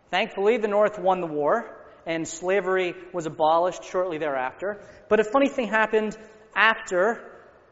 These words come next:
the abolition of slavery. Many slaves who legally had now been freed continued to live in bondage, despite the fact that they had been freed.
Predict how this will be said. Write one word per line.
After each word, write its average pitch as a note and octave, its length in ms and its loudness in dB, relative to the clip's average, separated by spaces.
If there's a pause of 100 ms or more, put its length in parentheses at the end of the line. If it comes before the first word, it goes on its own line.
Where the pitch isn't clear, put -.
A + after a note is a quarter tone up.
(180)
the G#3 120 -2
abolition G3 500 0
of E3+ 80 -10
slavery. F3 520 -2
Many B3+ 680 -2 (300)
slaves F3+ 720 0
who G3 240 -8
legally C#4 400 0
had G#3+ 180 -2
now G#3+ 220 0
been G#3+ 240 -4
freed F#3 560 -6 (220)
continued G#3+ 1040 -4 (340)
to - 140 -4
live F#3+ 600 0 (300)
in F#3 260 -8
bondage, D#3 760 -4 (580)
despite B3+ 560 -2
the B3 80 -12
fact F#3 640 -2 (600)
that E3+ 120 -6
they F#3+ 140 0
had F3 180 -6
been E3 160 -6
freed. D#3+ 460 -8